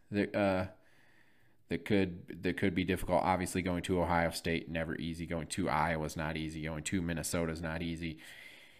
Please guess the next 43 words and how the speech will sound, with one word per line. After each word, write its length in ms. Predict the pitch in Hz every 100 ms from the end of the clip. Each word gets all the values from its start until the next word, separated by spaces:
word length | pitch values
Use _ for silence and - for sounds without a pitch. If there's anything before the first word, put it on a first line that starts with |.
| - -
And 120 | 95
then 120 | 98
Indiana 720 | 98 120 123 113 120 104 95 - - -
always 420 | 101 113 107 104
seems 320 | - 110 104 -
to 100 | 101
pick 260 | - 104
off 260 | 101 92 -
somebody, 720 | - 104 95 80 73 80 - - -
so 200 | - 90
you 180 | 85 80
can't 260 | 95 92
look 180 | - 85
past 280 | - 82 -
them 180 | 85 87
either. 320 | 85 85 82 - - - - -
Then, 100 | 85
of 80 | 82
course, 200 | - 87
they 120 | -
get 220 | 82 80 87
arch 200 | 82 -
rival 260 | 82 80
Michigan 380 | 82 82 - 82
at 120 | 69
home, 300 | 78 85 82
get 120 | 82
Nebraska 520 | 73 78 80 82 - 78
at 80 |
home. 380 | 87 85 82 82 - - - - - - - - -
But 280 | 82 90 90
that, 140 | 90
again, 300 | 95 92 95
that 160 | 87 80
non-conference 540 | 92 95 98 90 85
game 120 | 90
against 240 | 85 85 85
Washington, 560 | 85 87 85 80 80
that's 200 | 78 85
a 40 | 82
tough 300 | - 73 69
one. 160 | 55 - - -
So 300 | - 76